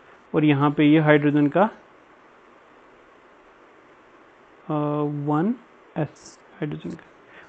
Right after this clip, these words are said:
ये दो sigma bond बन जाते हैं और structure इसका linear रहता है वन eighty degree का। और ये जो orbital बना, it is एसपी hybrid,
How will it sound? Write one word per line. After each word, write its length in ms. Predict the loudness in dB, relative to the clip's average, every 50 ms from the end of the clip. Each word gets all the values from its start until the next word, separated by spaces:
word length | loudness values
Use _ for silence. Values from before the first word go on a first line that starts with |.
| -4 0
ये 80 | 0 2
दो 200 | 4 6 4 4
sigma 400 | 4 2 0 2 4 4 4 4
bond 240 | 2 0 0 0 -2
बन 180 | -2 -4 -4 -4
जाते 240 | -6 -8 -12 -14
हैं 100 | -16 -18 -20 -20 _ -20 -20 -20 _ _ _ _ _ _ -20 -20 _ _ _ _ _ -20 -20 -20 -20 -10 _ -6
और 60 | -6
structure 400 | -4 -4 -4 -4 -4 -4 -4 -6
इसका 260 | -6 -6 -6 -6 -4
linear 400 | -4 -2 0 0 0 0 0 -2
रहता 280 | -6 -10 -12 -12 -14 -14
है 80 | -16 -16 -16 -12 -8
वन 240 | -6 -6 -4 -4 -4
eighty 360 | -6 -8 -6 -6 -4 -4 -4 -6 -12 -20 _ _ -20 _ _ _ _ -12 -10
degree 380 | -6 -6 -6 -6 -6 -8 -10
का। 120 | -10 -12 -16 -18 -20 -20 _ _ _ _ _ _ _ _ _ _ _ _ _ _ _ _ _ _ _ _ _ _ _ -20 _ _ _ _ _ _ _ _ _ _ -20 -20 _ _ -20 _ _ _ _ _ _ _ -8 -6
और 80 | -2
ये 180 | 0 2 2 4
जो 120 | 6 6
orbital 380 | 6 6 4 2 0 0 0 0
बना, 220 | 2 2 4 4 2
it 200 | 2 0 -2 -4
is 340 | -6 -6 -8 -14 -14 -12
एसपी 400 | -12 -12 -14 -14 -10 -6 -4 -4
hybrid, 520 | -2 -2 0 0 0 0 -2 -6 -8 -8